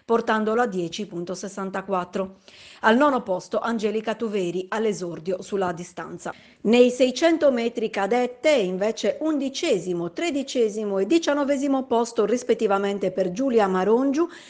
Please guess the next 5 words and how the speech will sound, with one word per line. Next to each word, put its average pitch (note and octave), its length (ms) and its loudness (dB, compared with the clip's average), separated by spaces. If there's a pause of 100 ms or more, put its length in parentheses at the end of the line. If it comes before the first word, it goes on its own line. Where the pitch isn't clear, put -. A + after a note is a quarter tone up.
Rebecca A#3+ 520 2
May G3 300 0
e C#4 180 2
Giulia F3+ 380 0
Martini. G3 640 -2